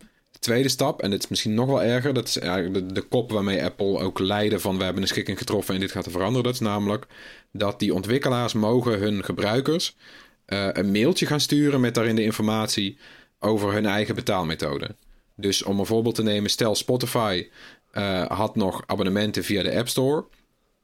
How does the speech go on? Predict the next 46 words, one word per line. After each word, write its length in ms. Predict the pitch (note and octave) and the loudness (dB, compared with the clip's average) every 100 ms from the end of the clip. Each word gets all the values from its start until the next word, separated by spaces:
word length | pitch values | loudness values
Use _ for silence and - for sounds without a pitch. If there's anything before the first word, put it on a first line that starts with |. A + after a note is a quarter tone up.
| _ _ _ - - | _ _ _ -16 -4
En 140 | G2+ | -2
ik 140 | G2+ | 0
heb 180 | F#2 - | -2 0
via 180 | A2 G2+ | 0 2
de 80 | - | 2
App 100 | A#2 | 0
Store 200 | - G#2 | 0 0
een 60 | F#2+ | 2
abonnement 320 | G2 G#2 A#2 | 2 2 0
afgesloten. 400 | G#2+ - A2+ A2 | 0 0 0 0
Dan 140 | G#2 | 0
mag 120 | G2+ - | 0 0
Spotify 480 | A#2+ A#2 - G2 F#2+ | -2 -2 -2 -2 0
mij 200 | F#2+ F#2 | 0 0
een 120 | F2 | 0
mailtje 320 | F#2+ C#3+ - | 2 2 0
sturen 300 | - C#3 C3+ | 0 2 2
met 140 | B2 A#2+ | 2 0
daarin, 440 | G#2+ G#2 G#2 - _ _ _ | 0 0 -2 -8 _ _ _
eh, 320 | - G2 F#2 E2+ | -4 -2 0 0
het, 240 | F2+ - | -2 -4
de, 280 | - - F#2+ | -8 -8 -6
de 100 | G#2 | -6
verklaring: 580 | G2 G#2 G2+ F#2+ F#2+ - - - - - _ _ | -2 0 0 0 -4 -6 -16 -20 -20 -20 _ _
"Eh, 220 | F2+ F2+ E2+ - - | -4 -2 -2 -4 -14
je 200 | - A2+ | -4 -2
kan 200 | A2+ A2+ | 0 0
ook 220 | F#2+ G#2+ - | 2 0 0
via 220 | G#2+ F#2+ | 0 2
ons 260 | A#2 D#3+ C#3 | 2 2 2
een, 160 | B2 | 2
eh, 240 | A#2 A2+ A2+ | 2 0 0
een 140 | G#2+ | 0
abonnement 380 | A2+ A2 G#2+ G2+ | 2 2 2 0
afsluiten 460 | - A2 G#2 G2 | 0 0 0 -2
voor 180 | F#2+ F#2+ | -2 -2
iets 140 | A2 G#2+ | 0 0
minder 280 | A#2 B2 | 2 2
geld. 400 | G#2+ G2 F#2+ - - _ _ _ _ _ _ | 0 0 -2 -4 -14 _ _ _ _ _ _
Eh, 340 | G2 F#2 F2+ | 0 2 2
en 100 | G#2 | 0
dat 160 | G2+ - | 0 -2
kan 380 | G#2+ F#2+ F2+ - | -4 -4 -6 -6
zus 300 | - G#2 G2+ | -2 0 0
en 100 | F#2 | 0
zo." 260 | D#2 - | -2 -4